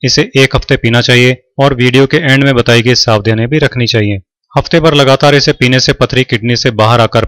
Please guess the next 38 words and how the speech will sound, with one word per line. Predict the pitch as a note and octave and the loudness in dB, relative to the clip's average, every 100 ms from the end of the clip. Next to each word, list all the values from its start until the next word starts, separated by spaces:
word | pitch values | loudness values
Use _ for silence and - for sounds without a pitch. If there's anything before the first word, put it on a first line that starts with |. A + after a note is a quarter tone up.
| - | -2
पेशाब | A2+ C3 A#2 | 0 0 0
के | B2 | -2
साथ | B2+ B2 B2+ | 0 0 -2
बाहर | G2 G#2 A2+ | -2 -2 -2
निकल | A#2 B2 | -2 0
जाती | B2+ C#3 | 0 0
है। | D3 F3+ _ _ _ | 0 0 _ _ _
पथरी | D3 - D#3 | -4 0 2
अगर | D#3 D#3+ | 2 2
बड़े | G#2 B2 C3+ | 2 2 2
आकार | C3 C3+ C3 | 4 2 2
की | C#3 | 2
हो | C#3+ D3 _ _ _ | 0 0 _ _ _
तो | B2+ | 0
आप | B2+ C#3 | 2 2
इसे | C#3 | 0
लगातार | D#3+ A2+ A#2 B2+ B2+ - | 2 2 2 2 0 -2
कम | A#2+ | -4
से | C3 | -4
कम | - B2 | -2 0
महीने | A#2 A2+ A#2+ | 0 0 2
भर | A#2 | 0
तक | A#2 B2+ | 0 -2
पीना | - A#2+ | -2 -2
चालू | A#2 A#2 B2 | 0 0 0
रखें। | A#2+ C#3 C#3+ - _ _ _ | 0 0 -4 -6 _ _ _
इससे | D3 C#3 D#3 | -4 -2 -2
किडनी | - C3+ C3+ | -4 -4 -2
की | C#3 C3+ | 0 0
बड़े | A2 B2 | 2 2
साइज | B2 B2+ - | 2 0 0
की | C3+ | -2
पथरी | - B2 | -2 -2
गलकर | A#2 A#2 B2 B2 | 0 0 0 -4
छोटी | - B2 | -4 0
हो | C3 | 0
जाएगी | B2 B2+ C3 C#3 _ _ | 2 0 0 -4 _ _
और | C3+ | -4